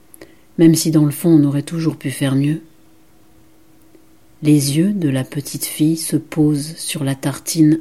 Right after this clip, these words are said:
abandonnée, avec malice. Et si on rajoute de la chantilly sur la tartine, maman,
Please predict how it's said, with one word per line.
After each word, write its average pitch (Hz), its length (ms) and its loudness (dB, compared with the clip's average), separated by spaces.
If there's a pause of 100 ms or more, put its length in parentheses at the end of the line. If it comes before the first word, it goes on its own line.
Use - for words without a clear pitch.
abandonnée, 147 760 0 (920)
avec 147 340 -2
malice. 147 800 -2 (1500)
Et 190 120 4
si - 240 2
on 277 140 8
rajoute 196 540 -4
de 160 80 2
la 147 120 -2
chantilly 185 540 -2
sur 147 180 -4
la 139 120 -6
tartine, 294 520 4
maman, 196 460 0